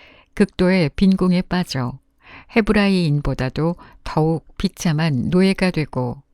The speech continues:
페르시아인보다도 더 모진 압박을 받으며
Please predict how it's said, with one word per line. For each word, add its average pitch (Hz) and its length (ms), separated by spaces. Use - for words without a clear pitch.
페르시아인보다도 170 1300
더 160 240
모진 156 600
압박을 175 520
받으며 123 480